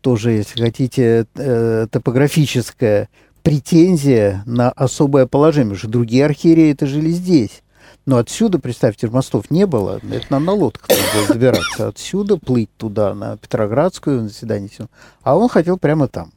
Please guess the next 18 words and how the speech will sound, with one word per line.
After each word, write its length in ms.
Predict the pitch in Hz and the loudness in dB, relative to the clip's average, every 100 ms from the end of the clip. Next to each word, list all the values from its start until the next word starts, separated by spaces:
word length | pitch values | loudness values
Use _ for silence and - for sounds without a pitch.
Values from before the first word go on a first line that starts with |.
| _ - | _ -16
расположиться, 800 | 107 - 107 101 95 90 - 98 | -16 -10 -8 -8 -12 -16 -16 -16
вот. 240 | 85 104 - - _ _ - - - - - - - - _ _ _ _ _ _ - | -16 -20 -20 -20 _ _ -20 -20 -20 -20 -20 -20 -20 -20 _ _ _ _ _ _ 0
Но 140 | 196 | 4
его 160 | 202 175 | 4 4
карьера 460 | 175 156 143 131 | 2 4 4 4
закончилась 680 | 127 139 135 120 123 113 - | 2 2 0 0 0 0 2
ровно 280 | 139 120 117 | 2 2 -2
в 80 | - | -2
тридцатом 540 | 127 - 120 120 113 | -4 0 -2 -2 -2
году. 580 | 123 127 180 247 254 220 - - | 0 0 0 2 2 0 -6 -6
Э, 680 | 156 151 143 131 127 123 120 | 2 4 4 4 4 4 2
на 120 | 117 123 | 2 0
него 280 | 131 127 | 2 0
тут 160 | - 107 | -2 -8
же 80 | 107 | -8
написал 440 | 104 - - 101 | -10 -8 -4 -2
донос 340 | 104 113 104 - | -2 -2 -4 -8
Прокопович. 840 | 110 - 131 - 226 226 196 | -8 -2 -2 0 0 0 -4